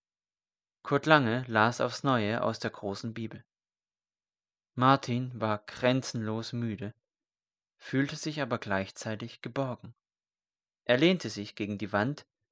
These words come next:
zog den Pelz über die Schultern und ließ alles wie in einem Traum vorübergleiten. Es wurde spät.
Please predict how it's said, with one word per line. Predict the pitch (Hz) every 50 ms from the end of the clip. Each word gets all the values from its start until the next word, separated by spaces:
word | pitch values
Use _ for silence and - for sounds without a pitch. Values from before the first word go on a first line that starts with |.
| _ _ _ _ _ _ _
zog | - - 151 143 -
den | - 139 127
Pelz | - - 165 170 160 - -
über | 104 98 98
die | - 98
Schultern | - - 113 110 107 - 131 135 139 - _ _ _ _ _ _ _ _ _ _ _
und | - 117 113 -
ließ | 123 135 139 - -
alles | - 120 139 127 107 107 135 - - - 113 110
wie | 120 135
in | 147 139
einem | 87 110 110 107 101 -
Traum | - - 92 92 95 92 98
vorübergleiten. | - - 113 113 123 107 104 98 - - 95 98 104 - _ - - _ _ _ _ _ _ _ _ _ _ _ _ _ _ _ _ _ _ _ _ _ _ _ _ _ _ _
Es | - 123 - -
wurde | 113 110 107 104 117
spät. | 123 - - - 135 120 98 - - -